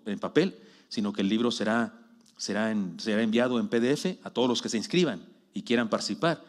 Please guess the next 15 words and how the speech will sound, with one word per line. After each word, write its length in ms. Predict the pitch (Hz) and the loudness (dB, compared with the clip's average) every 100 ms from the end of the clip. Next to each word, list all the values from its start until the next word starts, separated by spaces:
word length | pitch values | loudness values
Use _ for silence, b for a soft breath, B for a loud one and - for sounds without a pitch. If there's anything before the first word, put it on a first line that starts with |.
| B B B 113 | B B B -4
Y 60 | |
tendremos 360 | 113 104 127 123 | 0 2 2 2
los 120 | 110 | 4
devocionales, 560 | 110 110 107 117 147 104 | 2 2 0 2 2 2
los 100 | 101 | 0
siete 200 | 120 131 | 0 2
devocionales 420 | 113 110 117 110 | 0 0 0 0
de 100 | 101 | 0
cada 140 | 120 | -2
semana, 340 | - 104 160 135 | -2 0 0 0
hasta 160 | - | -4
juntar 320 | - 101 123 | -4 0 0
cuarenta 380 | 123 117 104 101 | 0 0 0 -2
y 60 | 107 | 2
dos, 380 | 170 - - | 2 0 -10